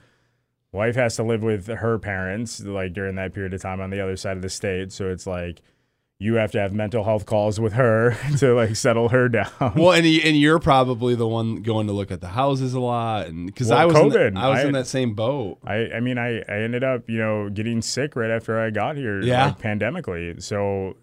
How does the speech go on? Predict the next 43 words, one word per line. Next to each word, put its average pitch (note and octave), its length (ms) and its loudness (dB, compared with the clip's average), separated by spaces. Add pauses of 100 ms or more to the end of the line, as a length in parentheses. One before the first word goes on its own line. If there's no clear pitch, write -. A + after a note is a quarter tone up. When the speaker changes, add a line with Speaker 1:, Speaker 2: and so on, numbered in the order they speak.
(120)
Speaker 1:
to A#2 140 -6
be A2 140 -2
able A2 320 0
to, G2+ 260 -6
I G#2+ 60 -6
do A#2 160 -4
my A2+ 140 -2
first A2+ 320 -6
three, A2+ 360 -4
uh, G2+ 200 -8
first - 260 -8
two C3 140 -4
calls, A2 440 -4 (480)
and G#2+ 120 0
that A2+ 160 -2
Sunday C#3 420 -4
my A2 180 -2
throat's G#2 360 -6
scratchy, F2+ 560 -6
and F#2 100 -6
I'm G2 120 -6
like, F#2+ 160 -6
"Okay, G2+ 320 -6
maybe G2 260 -6
it's F#2+ 140 -6
vocal G#2 320 -2
strain, D#2+ 320 -10
right?" F#2+ 240 -8
That's G2+ 180 -6
a C3 80 0
real G#2 360 0
thing G2+ 260 -6
in, F#2 320 -8
in G2+ 120 -6
our F#2 140 -4
business. F#2 600 -6
And F#2 180 -8
then F#2 120 -6
the F#2+ 60 -4
next F#2+ 260 -6
day G2 100 -4
it's F#2 120 -6
like, F#2+ 140 -6